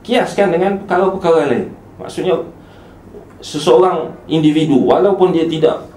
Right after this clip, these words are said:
belajar tinggi, tidak belajar ke Timur Tengah sekalipun, tetapi dia mengamalkan tuntutan yang terkandung dalam Al-Quran.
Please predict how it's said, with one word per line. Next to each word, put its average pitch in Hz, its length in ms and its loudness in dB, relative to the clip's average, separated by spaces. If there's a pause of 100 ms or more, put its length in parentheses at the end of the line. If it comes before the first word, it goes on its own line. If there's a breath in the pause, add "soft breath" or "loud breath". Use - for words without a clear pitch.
(160)
belajar 139 400 0
tinggi, 135 400 0 (160)
tidak 135 240 -2
belajar 139 320 0
ke 131 160 -2
Timur 139 240 0
Tengah 143 320 0
sekalipun, 113 480 -2 (760)
tetapi 120 320 -2
dia 123 160 2
mengamalkan 113 800 -2 (220)
tuntutan 120 480 -2
yang 104 160 -8
terkandung 120 480 -2
dalam 107 240 -4
Al-Quran. 110 440 -4